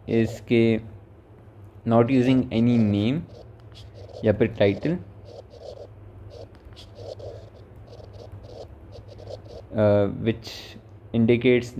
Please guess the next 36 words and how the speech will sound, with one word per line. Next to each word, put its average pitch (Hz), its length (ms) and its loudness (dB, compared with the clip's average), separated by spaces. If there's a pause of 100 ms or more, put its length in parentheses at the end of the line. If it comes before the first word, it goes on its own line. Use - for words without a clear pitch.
that 107 200 0 (1300)
they 107 160 6
are 107 180 6 (120)
qualified 107 640 2
for 101 400 -4
something 104 260 -4
that 101 140 -2
they 101 160 -2
are 98 160 -2
not 92 120 -8
qualified। 98 320 -4
बस 104 220 2
फर्ज 120 200 4
अगर 113 160 4
कोई 110 240 -2
अपने 104 260 -4
नाम 107 220 -2
के 107 80 -2
सामने 107 320 -4
एमडी 107 440 2
या 104 60 4
एफ़सीपीएस 104 520 -2
लगा 104 280 4
रहा 101 140 0
है, 101 100 -4 (360)
लेकिन 107 160 0
उन्होंने 110 260 0
एफ़सीपीएस 104 600 -4
clear 110 260 2
नहीं 107 200 0
किया 104 120 4
या 98 140 4
एमडी 101 240 0
clear 107 300 0
नहीं 113 360 2
किया, 104 280 -2